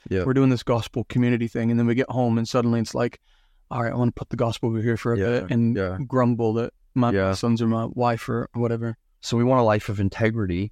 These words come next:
Speaker 1: The word integrity is the idea of completion or wholeness.
Speaker 2: Mm-hmm.
Speaker 1: In other words, like, you're, you're the same as you are, consistent. You're the same as you are, home as you are, church, uh, or with the church. And so,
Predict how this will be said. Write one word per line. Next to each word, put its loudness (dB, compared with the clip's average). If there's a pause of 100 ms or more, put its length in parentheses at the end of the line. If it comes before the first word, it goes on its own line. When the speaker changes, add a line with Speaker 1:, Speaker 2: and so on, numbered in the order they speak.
Speaker 1:
The -4
word 0
integrity 0
is -6
the 0
idea 0
of -6
completion 0
or -2
wholeness. -4
Speaker 2:
Mm-hmm. 2 (180)
Speaker 1:
In 0
other 2
words, -2
like, -4
you're, 0
you're 0
the -2
same 4
as 0
you 4
are, 0
consistent. -2
You're 2
the -2
same 2
as 0
you -2
are, -2
home 0
as -2
you -2
are, -2
church, -4 (500)
uh, 2
or 4
with 0
the -2
church. 0
And -2
so, 0